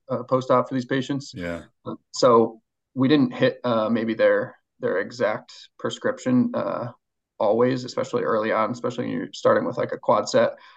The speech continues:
Speaker 1: or a side lying hip abduction. Uh, but as we kind of progress through the program and you're starting to do some of the, you know, long arc quads or split squats or single leg, you know, shuttle leg press,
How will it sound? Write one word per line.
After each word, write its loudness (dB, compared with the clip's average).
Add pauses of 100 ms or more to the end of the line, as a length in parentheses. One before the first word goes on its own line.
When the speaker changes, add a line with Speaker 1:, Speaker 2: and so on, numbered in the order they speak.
(140)
Speaker 1:
or 0
a -2
side -2
lying 0
hip -8
abduction. 2 (340)
Uh, 0
but 0
as 0
we 2
kind -2
of -8
progress -2
through -4
the -4
program 2
and -6
you're -8
starting -4
to -12
do -6
some -6
of -6
the, 4
you -12
know, 0
long 6
arc 4
quads 6
or -8
split -4
squats 0
or 0
single -6
leg, -2
you -8
know, -6
shuttle 2
leg 4
press, 2